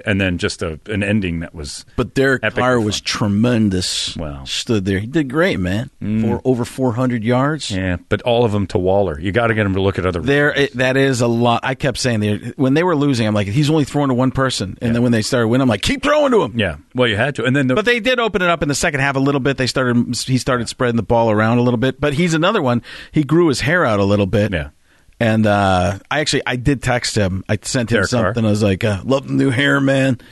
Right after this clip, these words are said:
Speaker 1: <laughs>
Speaker 2: Also,
Speaker 1: You
Speaker 2: uh,
Speaker 1: text him as Gruden?
Speaker 2: Yeah, I, I sent him a video. It's like, uh, "And also, uh, I know you played a great game last night. Nice job, but you better be in the gym right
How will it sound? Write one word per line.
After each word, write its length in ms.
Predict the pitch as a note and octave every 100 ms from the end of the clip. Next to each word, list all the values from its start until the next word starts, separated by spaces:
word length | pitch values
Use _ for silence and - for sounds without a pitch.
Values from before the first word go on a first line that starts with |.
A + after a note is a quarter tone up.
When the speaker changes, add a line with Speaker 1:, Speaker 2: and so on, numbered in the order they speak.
| -
Speaker 1:
<laughs> 100 | - - - -
Speaker 2:
Also, 600 | D#3 - - C#3+ B2 A#2+
Speaker 1:
You 60 |
Speaker 2:
uh, 160 | A2+ A#2
Speaker 1:
text 220 | C#3+ -
him 160 | C#3 A#2+
as 280 | A2 A2 G#2
Gruden? 440 | G#2 G#2+ A2+ B2 D3
Speaker 2:
Yeah, 200 | B2 G2
I, 100 | A#2+ B2
I 80 | D3+
sent 200 | C#3+ E3
him 80 | C3+
a 40 |
video. 360 | B2 C3+ A2 F2+ - - _
It's 320 | C3+ - B2
like, 180 | C3 A#2
uh, 440 | B2+ B2 B2 A#2+ A2
"And 180 | - C#3+
also, 520 | E3 E3+ - C#3+ B2
uh, 440 | B2 A#2 A2 A2 G#2+
I 100 | -
know 60 | C3
you 160 | B2+ A#2
played 220 | - B2+
a 20 |
great 360 | F#2+ G2+ A#2+ -
game 260 | A#2 B2 B2+
last 280 | B2 - B2+
night. 180 | B2+
Nice 240 | A2+ A#2+ -
job, 380 | - A#2+ B2+ B2
but 100 | A2
you 120 | G#3+
better 260 | - G#4 G4+
be 160 | G#4
in 80 | G4+
the 60 | G4
gym 300 | B3 G#4 G4+
right 180 | G4